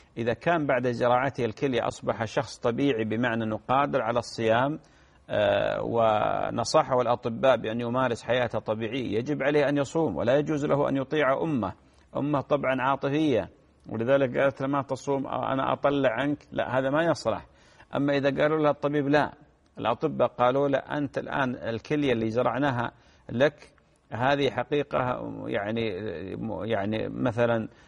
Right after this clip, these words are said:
لا، لا، ليست مثل الكلية الأصلية من حيث الوظائف ومن حيث ال-، ال-، يعني العطاء،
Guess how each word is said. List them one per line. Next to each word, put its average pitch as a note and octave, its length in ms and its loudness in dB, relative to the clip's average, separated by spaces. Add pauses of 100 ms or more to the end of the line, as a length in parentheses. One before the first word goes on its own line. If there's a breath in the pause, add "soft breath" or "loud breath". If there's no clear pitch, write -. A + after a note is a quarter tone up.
(120)
لا، B2 300 2
لا، D#3 520 2
ليست D3+ 560 -2
مثل C3+ 520 2 (420 soft breath)
الكلية D3 320 2
الأصلية A#2 840 0
من B2+ 100 -2
حيث C#3 300 -2 (480 soft breath)
الوظائف A#2+ 640 2
ومن G#2 160 -8
حيث A2+ 240 -6
ال-، A2 220 -2
ال-، G2+ 420 -4
يعني A2 260 -2
العطاء، A#2 480 2